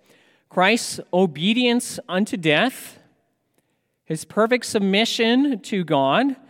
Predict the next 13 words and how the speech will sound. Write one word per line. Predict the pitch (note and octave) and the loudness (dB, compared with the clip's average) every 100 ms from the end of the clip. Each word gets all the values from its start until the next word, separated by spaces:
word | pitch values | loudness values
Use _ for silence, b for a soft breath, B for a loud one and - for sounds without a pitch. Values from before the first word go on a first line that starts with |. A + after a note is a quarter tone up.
| B B | B B
shedding | - G3 G#3+ B3+ | -2 0 2 2
his | A#3 | 0
blood | - E3 E3+ A#3 | -2 0 2 2
to | G#3 | -2
save | - F#3+ G#3+ | -2 -2 0
us | E3+ F3+ - | 0 -2 -2
by | E3 D#3 | -2 0
his | D#3+ F3+ - | 0 -2 -4
perfect | - F#3+ A#3 A#3+ | -6 -4 -4 -6
sacrifice | - D#3+ D3 D3 - C3+ E3 - | -4 -2 -2 -4 -2 -2 -2 -4
in | - D#3+ E3+ | -6 -4 -4
perfect | - G3+ B3 C4 | -6 -6 -4 -4
obedience, | A3+ F3+ C#3 B2+ A#2+ B2 - - - | -2 -2 -4 -4 -4 -4 -6 -12 -18